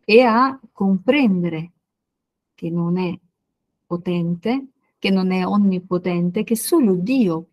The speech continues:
può fare il bene e quindi la por-, la dovrebbe portare al bene quando non si diventa, eh, mm,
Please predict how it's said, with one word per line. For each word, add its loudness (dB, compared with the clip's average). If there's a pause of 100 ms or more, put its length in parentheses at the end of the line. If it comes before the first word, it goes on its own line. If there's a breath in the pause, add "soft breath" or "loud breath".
può -6
fare -4
il 2
bene -6
e -6
quindi 4
la 0
por-, -2
la -2
dovrebbe 0
portare -6 (220 soft breath)
al 0
bene -4
quando -2
non -2
si -6
diventa, -4 (500)
eh, -4
mm, -8